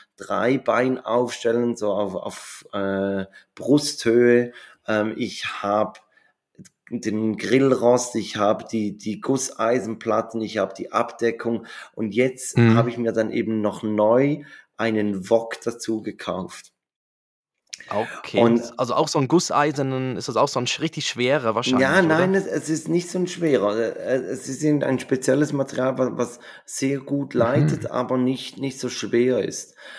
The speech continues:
Speaker 1: Aber,
Speaker 2: Okay.
Speaker 1: aber nicht
Speaker 2: Ja.
Speaker 1: irgendwie so günstiges, was ich was, Aluminium oder
Speaker 2: Alu.
Speaker 1: was. Ja, genau.
Speaker 2: Ja,
Speaker 1: Und,
Speaker 2: Blech.
Speaker 1: und, und an Pfingsten, ich hatte richtig Bock zu kochen mit dem Teil.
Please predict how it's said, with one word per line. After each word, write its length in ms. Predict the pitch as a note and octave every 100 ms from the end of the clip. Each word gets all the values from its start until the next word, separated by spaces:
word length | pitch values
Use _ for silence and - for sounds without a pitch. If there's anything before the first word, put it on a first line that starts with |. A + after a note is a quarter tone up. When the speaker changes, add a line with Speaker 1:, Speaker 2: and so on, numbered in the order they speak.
| - -
Speaker 1:
Aber, 300 | A2+ A2+ C3
Speaker 2:
Okay. 140 | B2+ B2+
Speaker 1:
aber 140 | C#3
nicht 380 | B2 C3+ - -
Speaker 2:
Ja. 140 | D3 C#3+
Speaker 1:
irgendwie 360 | B2+ B2 B2
so 400 | - A#2+ A#2 A2+
günstiges, 920 | A#2 C3 B2+ - A#2 A#2+ - - -
was 140 | G2+ A2+
ich 200 | A2 A2
was, 440 | G#2+ - - - _ _ E2 _ _ _ -
Aluminium 680 | A#2 A2 A#2 B2+ B2 A#2 A2+
oder 80 | A2
Speaker 2:
Alu. 140 | -
Speaker 1:
was. 420 | G#2+ G#2+ - -
Ja, 160 | G#2 A2
genau. 500 | - A2 G2 F2+ E2 _ -
Speaker 2:
Ja, 160 | A#2 - _ _ _ _
Speaker 1:
Und, 240 | B2+ -
Speaker 2:
Blech. 380 | A#2+ A2+ - -
Speaker 1:
und, 260 | C3 - D3+
und 340 | D3 D3 -
an 460 | B2+ C3 B2+ B2 -
Pfingsten, 480 | D3+ E3 - D3+ -
ich 160 | C3
hatte 220 | B2+ B2 B2
richtig 960 | G#2+ G2 A#2+ C#3 - - C3 - -
Bock 300 | A2 A2 -
zu 140 | - -
kochen 380 | - G#2 - G#2+
mit 180 | G2
dem 160 | G2+ F#2+
Teil. 340 | - F#2 E2+